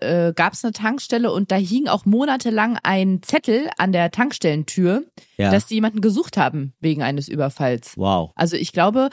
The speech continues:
Speaker 1: und vor allem nachts, wenn da nicht so viele Leute draußen unterwegs sind und du, äh, relativ unbeobachtet bist.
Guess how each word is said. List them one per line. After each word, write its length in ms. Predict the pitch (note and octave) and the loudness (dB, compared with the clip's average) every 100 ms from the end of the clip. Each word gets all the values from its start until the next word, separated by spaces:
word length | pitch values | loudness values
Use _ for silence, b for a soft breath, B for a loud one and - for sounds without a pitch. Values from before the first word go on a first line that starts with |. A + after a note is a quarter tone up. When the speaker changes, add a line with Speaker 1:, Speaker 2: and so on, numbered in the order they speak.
| B | B
Speaker 1:
und 140 | - A3 | -2 2
vor 100 | - | 2
allem 140 | - | 2
nachts, 340 | F#3+ D4+ - - | 0 0 -4 0
wenn 140 | A3+ | 2
da 80 | A3+ | 2
nicht 140 | A#3+ | 0
so 80 | B3 | -6
viele 220 | A#3 G3 | -2 2
Leute 240 | D#3+ A3 A#3 | 2 2 0
draußen 280 | G#3 B3 | -2 -2
unterwegs 460 | A3 A3 A3 A3 - - | -4 -2 -2 -4 -12 -8
sind 360 | F#3 A3+ C#4 - | -2 0 -2 -2
und 200 | F#3+ F3 | -4 0
du, 240 | F#3 F3 | 2 2
äh, 120 | - | 2
relativ 680 | E3 E3 D#3+ F3 A3 G#3 E3+ | 2 2 0 0 0 -2 -2
unbeobachtet 720 | G#3 C4 F3+ D3 C#3+ - D3+ | -2 0 0 0 -2 -2 -4
bist. 400 | - D4 - - | 0 -2 -2 -12